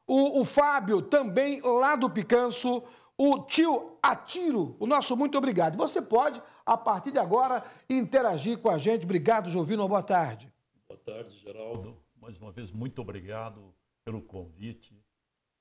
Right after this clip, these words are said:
Speaker 2: E um abraço a todos.
Speaker 1: Vamos começar, porque eu tenho que, eu tenho certeza absoluta que as pessoas em Guarulhos querem ouvir de você,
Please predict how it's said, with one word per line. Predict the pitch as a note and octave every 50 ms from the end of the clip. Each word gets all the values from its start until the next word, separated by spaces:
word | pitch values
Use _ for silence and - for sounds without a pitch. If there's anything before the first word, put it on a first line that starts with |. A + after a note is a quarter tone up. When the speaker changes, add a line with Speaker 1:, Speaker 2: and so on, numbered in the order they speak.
| _ _ A2+
Speaker 2:
E | A2+ A2+ A#2 A#2 _ _ _ _ _
um | A#2+
abraço | A#2 F#2+ A2 A2+ A#2 A2+ - -
a | -
todos. | - - B2+ G#2 F#2 - _ _ _ _ _ _ _ _ _ _ _
Speaker 1:
Vamos | D#4 G4 G4 F#4+
começar, | C#4 E4+ B3+ A#3+ G#3+ - - C#4+
porque | C#4 - C#4+
eu | C#4
tenho | - D4+ D#4 -
que, | - F4
eu | C#4 B3+
tenho | - D#4 D#4
certeza | - - C4+ G#3+ D#3+ - - A#3+ G3 G3 F#3+
absoluta | F3 F3 D3+ - F#3+ F3 G#3+ B3 A#3+ A3+ A3 G3+
que | - -
as | C#4+ -
pessoas | - - C#4 A3+ - - - C#4+ B3 G3
em | A#3 G#3
Guarulhos | E3 F#3 F3+ E3+ F3+ A3+ C4 G#3+ -
querem | - D#4 D#4 D#4 D#4
ouvir | G#3+ D#3+ D3 G#3
de | E3+ D3+
você, | F3+ D#3+ E3+ D3+ - - A#3+ B3+ A#3+ D#3+